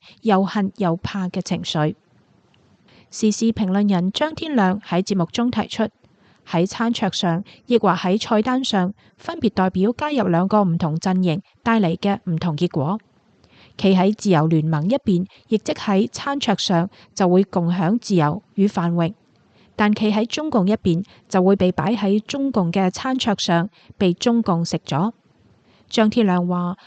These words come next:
布林肯點出一個非常關鍵嘅問題，就係面對普京對烏克蘭嘅入侵，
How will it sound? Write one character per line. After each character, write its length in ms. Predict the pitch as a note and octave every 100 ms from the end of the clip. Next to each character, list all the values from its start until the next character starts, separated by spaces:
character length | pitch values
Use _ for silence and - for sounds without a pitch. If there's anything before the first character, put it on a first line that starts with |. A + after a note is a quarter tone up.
| -
布 140 | C#4+
林 140 | C#4+ E3+
肯 280 | F#3+ A3 C#4
點 200 | F#3+ A3
出 120 | C#4
一 120 | C#4
個 180 | B3 F#3+
非 200 | - B3+
常 280 | A#3+ F#3+ F#3+
關 200 | C4 C4 A#3+
鍵 160 | E3
嘅 100 | E3+
問 160 | D#3+ D#3
題， 240 | F#3+ - - _ _ _ - - -
就 120 | G3
係 140 | G3+
面 220 | F#3+ F#3+
對 160 | G3+ G#3
普 240 | - E3+
京 240 | G#3 C4+ C4+
對 120 | - F#3
烏 120 | G#3
克 100 | A3
蘭 220 | A#3+ D#3 F#3
嘅 180 | F#3+ F#3+
入 80 | F#3+
侵， 260 | - C4+